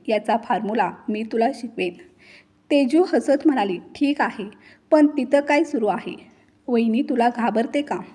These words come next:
प्रमिलाताई अभिमानाने हसल्या. "अगं, इथं तर मी माझं आयुष्य सेट करून घेत आहे. माझ्या सुनेला मी पूर्ण माझ्या कंट्रोलमध्ये ठेवले.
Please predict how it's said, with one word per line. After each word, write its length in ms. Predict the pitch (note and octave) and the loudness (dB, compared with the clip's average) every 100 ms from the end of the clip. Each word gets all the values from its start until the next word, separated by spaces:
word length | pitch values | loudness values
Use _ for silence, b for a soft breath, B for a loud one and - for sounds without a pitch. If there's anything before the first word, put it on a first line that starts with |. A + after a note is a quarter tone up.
| - _ _ - | -20 _ _ -2
प्रमिलाताई 680 | A3+ G#3 A3+ A3+ F#3 G#3 A3 A3+ | 0 0 -4 -4 -2 -4 -4 -2
अभिमानाने 600 | G3+ A3 A3 G#3+ A3+ C4+ | -2 -2 -2 -2 -2 -4
हसल्या. 380 | - A3+ F3+ G#3 - B B B B - | -6 -8 -8 -8 -14 B B B B 2
"अगं, 400 | A#3+ A#3 C#4 A3 - - _ | 2 4 4 2 -4 -18 _
इथं 240 | C4+ A#3+ C#4+ D4 | -2 4 4 6
तर 100 | C#4+ | 2
मी 240 | A#3+ B3+ | 2 0
माझं 320 | C4 A#3 A#3 C4+ | 0 0 0 0
आयुष्य 520 | A3+ G3+ B3 - B3+ G3 A#3+ | 2 0 0 -4 -2 -2 -4
सेट 520 | - - A#3 A#3 - | -8 -2 -2 -2 -4
करून 260 | B3 B3+ B3+ | -2 0 0
घेत 200 | B3 B3+ A#3 | 0 -2 -2
आहे. 280 | F3 - F3 - B B B B - | -6 -8 -14 -16 B B B B 2
माझ्या 320 | C4 B3+ D4+ | 4 6 4
सुनेला 440 | D#4+ B3+ B3 C4+ | 2 -2 2 2
मी 160 | C4 C4 | 2 2
पूर्ण 360 | D4 A3+ A#3 B3 | 0 0 0 0
माझ्या 340 | B3 A3+ B3 | -2 -2 -2
कंट्रोलमध्ये 720 | C4+ A3+ G3+ G#3+ A3+ B3 A#3+ | -2 -2 -2 0 0 0 -2
ठेवले. 360 | C4 B3+ F3 | -2 -4 -4